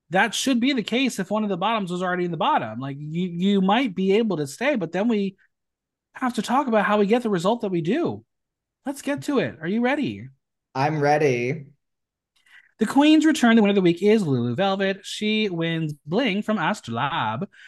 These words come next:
Speaker 1: Madame Yoko, Alvilda, and Laville are safe, leaving Chloe Clark and Sarah Logan as the bottom two.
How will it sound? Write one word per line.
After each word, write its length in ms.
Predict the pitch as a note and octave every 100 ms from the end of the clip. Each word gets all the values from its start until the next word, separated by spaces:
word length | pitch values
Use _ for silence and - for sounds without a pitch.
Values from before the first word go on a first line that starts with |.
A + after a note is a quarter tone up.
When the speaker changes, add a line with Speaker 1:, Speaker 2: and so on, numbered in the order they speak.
| -
Speaker 1:
Madame 320 | G#3 C4 C4
Yoko, 320 | G#3+ G3 G3 G3
Alvilda, 500 | D#3+ F3 A#3 A3+ G#3
and 120 | D#3
Laville 360 | C#3+ C#3 E3+ D3+
are 80 |
safe, 580 | C3+ - G#3 _ G3+ G3+
leaving 380 | F#3 B3 C#4 C#4
Chloe 260 | C4 G#3 G#3
Clark 280 | - F3 F3
and 100 | E3
Sarah 200 | D3+ C3+
Logan 240 | B2 A#2+
as 120 | A#2
the 80 | A#2
bottom 240 | G#2 G#2
two. 200 | G2+ F3